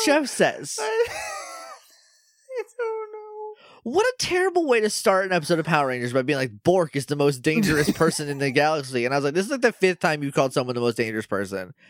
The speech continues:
Speaker 1: And also, Bork?
Speaker 2: Bork. <laughs> I could beat up Bork.
Speaker 1: Bork?
Speaker 2: Bork and
Speaker 1: That's not
Speaker 2: Bindi.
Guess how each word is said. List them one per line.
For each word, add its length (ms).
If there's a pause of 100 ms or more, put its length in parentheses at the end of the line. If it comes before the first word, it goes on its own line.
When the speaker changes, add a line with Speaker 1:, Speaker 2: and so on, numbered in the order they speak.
(560)
Speaker 1:
And 140
also, 560 (500)
Bork? 800 (160)
Speaker 2:
Bork. 520 (600)
<laughs> 600
I 140
could 220
beat 200
up 200
Bork. 840
Speaker 1:
Bork? 1120 (1200)
Speaker 2:
Bork 260
and 80
Speaker 1:
That's 140
not 140
Speaker 2:
Bindi. 380